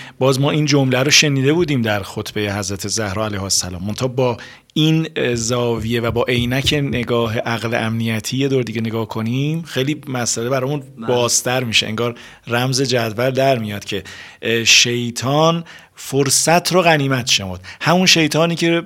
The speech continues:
Speaker 1: در روز مبعث یا روز قدیر فریاد کشید که دیگه کار تمومه، با این نقشه جلو بره ما باید بساط رو جمع بکنیم.
Speaker 2: بله.
Speaker 1: اینجا فهمید آها، روزنه‌هایی وجود داره و حالا اومد، خودش هم اومد تو میدون و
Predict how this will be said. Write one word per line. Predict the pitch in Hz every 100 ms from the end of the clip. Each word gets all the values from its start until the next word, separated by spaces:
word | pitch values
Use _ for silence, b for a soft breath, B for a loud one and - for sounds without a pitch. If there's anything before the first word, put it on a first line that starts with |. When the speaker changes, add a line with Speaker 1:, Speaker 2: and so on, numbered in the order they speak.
| 240
Speaker 1:
در | 139 131
روز | 131 139 139
مبعث | 135 123 120 - 123 123 -
یا | 123
روز | 120 117 113
قدیر | 117 113 110 120
فریاد | - - 117 113 123 135 131
کشید | - 117 - 107
که | -
دیگه | 113 123
کار | 120 143
تمومه، | 156 147 135 165 139
با | 98 117
این | 151 170 151
نقشه | 127 - - 123
جلو | 117 123 123
بره | 127 131 165
ما | 175
باید | 165 165
بساط | 147 131 156
رو | 180
جمع | 165 170 107
بکنیم. | 90 - -
Speaker 2:
بله. | 113 101 B B B -
Speaker 1:
اینجا | 170 175 170 208
فهمید | 214 185 175 160 196 202
آها، | 143 139 139 131 127
روزنه‌هایی | 120 135 135 127 127 127 127 156
وجود | 165 139 147 160
داره | - 175 175
و | 170 165 170 B B B B
حالا | - 110
اومد، | 131 151 135 156 180
خودش | 220 151 208 151 -
هم | 113
اومد | 110 117 123
تو | -
میدون | 143 127 120 143
و | 156